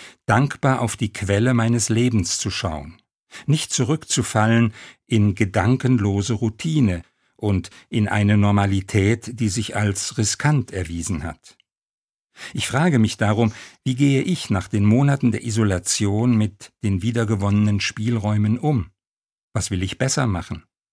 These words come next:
und was sein lassen? Denn das lerne ich von dem einen, der noch einmal zurückkommt. Es gibt jetzt die Chance, manches im Leben neu zu ordnen.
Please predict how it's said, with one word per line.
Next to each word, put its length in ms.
und 180
was 400
sein 360
lassen? 360
Denn 220
das 280
lerne 380
ich 100
von 180
dem 160
einen, 380
der 100
noch 140
einmal 340
zurückkommt. 800
Es 220
gibt 260
jetzt 320
die 80
Chance, 540
manches 480
im 160
Leben 480
neu 220
zu 240
ordnen. 560